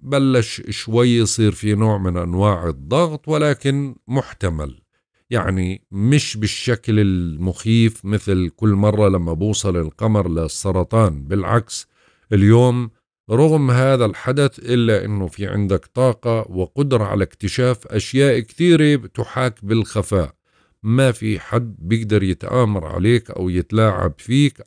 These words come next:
أو إنه يستغيبك أو يكشف أسرارك. تقريبًا أنت مفتح وكاشف الجميع.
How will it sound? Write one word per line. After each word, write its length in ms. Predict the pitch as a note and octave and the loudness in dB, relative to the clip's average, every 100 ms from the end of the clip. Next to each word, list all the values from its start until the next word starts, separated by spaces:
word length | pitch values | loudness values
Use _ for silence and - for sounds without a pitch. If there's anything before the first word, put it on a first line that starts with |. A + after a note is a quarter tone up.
| - | 0
أو 300 | E3 D#3+ C#3+ _ _ _ _ | 4 4 0 _ _ _ _
إنه 360 | E3+ F3 E3 D#3+ | 2 4 4 4
يستغيبك 880 | D#3 - C#3+ B2 C3+ C#3 C3 B2+ - | 4 2 0 0 2 0 2 -2 0
أو 200 | B2+ C3+ | 2 4
يكشف 480 | C3+ A#2+ - A#2 - | 2 0 -6 -6 -4
أسرارك. 760 | A2 G#2 A#2+ A2+ G2 D2+ - _ - | -2 0 2 4 4 2 -8 _ -8
تقريبًا 640 | A2+ - B2+ C#3+ A#2 G2+ | -8 -2 2 4 4 0
أنت 280 | C3+ B2 G2+ | 0 -2 -2
مفتح 720 | F2+ D#2+ A2+ A2+ - A2+ - - | -4 -4 -6 -6 -4 -6 -6 -12
وكاشف 580 | G#2 - A2+ A2 - G2 | -10 0 2 2 -2 -2
الجميع. 640 | F#2+ E2 G2+ F#2+ D#2+ | -2 2 2 2 0